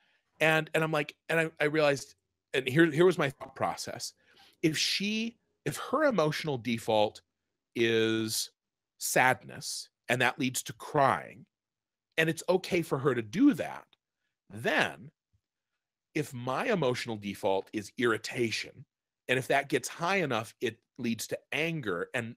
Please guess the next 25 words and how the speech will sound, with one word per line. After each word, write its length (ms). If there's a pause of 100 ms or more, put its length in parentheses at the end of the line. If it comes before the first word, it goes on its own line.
(140)
the 160
way 200
I 60
express 460
that 200
is 100
shouting, 680 (1300)
if 120
it's 140
fair 260
for 180
her 260
to 80
do 200
that, 400
then 140
it 80
should 220
be 120
fair 380
for 120
me 160
to 100
do 160
mine, 320